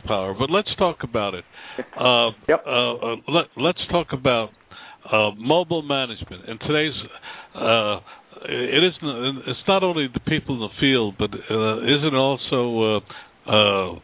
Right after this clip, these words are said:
Speaker 1: at home people working. Uh, uh, uh, there's a lot of, uh, a lot of different people who are no longer, uh, stuck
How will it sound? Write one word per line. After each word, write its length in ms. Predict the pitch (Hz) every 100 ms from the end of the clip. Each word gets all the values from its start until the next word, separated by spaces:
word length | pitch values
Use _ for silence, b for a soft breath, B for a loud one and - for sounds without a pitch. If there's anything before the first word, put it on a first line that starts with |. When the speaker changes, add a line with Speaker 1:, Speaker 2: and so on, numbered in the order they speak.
| -
Speaker 1:
at 180 | 120 110
home 340 | 131 123 120 -
people 400 | 127 - 120 107
working. 520 | 117 113 123 120 101 - B B B B -
Uh, 400 | 104 104 98 95 90 - _ _ _
uh, 400 | 104 95 95 92 95 - - - _ -
uh, 380 | 120 104 92 87 - -
there's 180 | 113 110
a 40 | 117
lot 260 | 131 151
of, 680 | 117 101 104 107 101 101 98
uh, 20 | - _ _ -
a 40 | -
lot 240 | 120 151
of 100 | 147
different 400 | 110 143 139 117
people 360 | - 147 - 101
who 140 | 120
are 100 | 117
no 140 | 113 123
longer, 500 | 127 143 135 120 - B B B B -
uh, 420 | 117 107 101 98 95 - _ _ _ - -
stuck 220 | 160 156